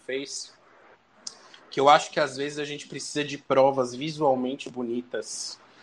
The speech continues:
Não só a prova difícil. Acho que algumas provas, a gente tem que ter algumas provas visualmente bonitas, e as duas foram. Não eram provas muito complicadas, mas eram provas legais de se assistir.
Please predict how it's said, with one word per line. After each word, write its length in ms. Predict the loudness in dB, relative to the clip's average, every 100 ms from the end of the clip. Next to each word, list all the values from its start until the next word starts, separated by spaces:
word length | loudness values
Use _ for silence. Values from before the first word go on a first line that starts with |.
| 4
Não 180 | 8 10
só 220 | 10 8
a 40 | 8
prova 360 | 6 2 2
difícil. 1500 | -4 -12 -14 -8 -2 0 0 0 -6 -10 -4 0 2 0 -4 -12 _ _ _
Acho 120 | 0
que 60 | 2
algumas 340 | 4 4 2
provas, 340 | 4 6 6 4
a 60 |
gente 180 | -2 -4
tem 120 | -6
que 80 | -2
ter 80 | 2
algumas 340 | 2 0 -4
provas 280 | -2 -2 -2
visualmente 520 | -6 -4 -2 -4 -8
bonitas, 420 | -4 -4 -2 -2 4
e 60 |
as 240 | 4 4 -2
duas 420 | 2 2 2 -4
foram. 400 | 2 4 4 0 -8 _ -20 -6
Não 200 | 2 6
eram 160 | 6 6
provas 320 | 6 6 2
muito 200 | -4 -4
complicadas, 560 | -4 -4 0 2 2
mas 200 | -4 -2
eram 160 | 0 0
provas 320 | 2 2 2
legais 400 | -2 0 2 2
de 80 | -2
se 100 | -6
assistir. 600 | -6 -6 -8 -6 -6 -8